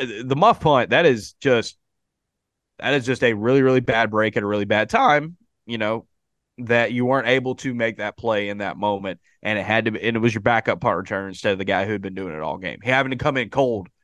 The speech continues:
virtually, uh, because, I mean, more, more played on offense, but, you know, eh, we'll t-, probably talk about this in a second. Like, it wasn't like the wide receivers, a lot of the wide receivers were getting a ton of action in this game.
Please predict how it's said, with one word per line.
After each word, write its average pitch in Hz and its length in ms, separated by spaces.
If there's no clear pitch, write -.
virtually, 101 500
uh, 90 100
because, 98 280
I 107 80
mean, 120 140
more, 147 260
more 120 340
played 117 640
on 98 140
offense, 123 520
but, 101 280
you 107 100
know, 90 240
eh, 78 260
we'll 101 240
t-, 107 140
probably 104 300
talk 101 160
about 95 100
this 95 160
in 90 80
a 90 40
second. 101 260
Like, 104 200
it 101 60
wasn't 120 220
like 117 120
the 120 80
wide 107 180
receivers, 101 560
a - 40
lot 117 80
of 113 40
the 98 60
wide 101 180
receivers 101 340
were 98 60
getting 92 180
a - 20
ton 98 160
of 92 60
action 117 320
in 92 100
this 95 140
game. 90 320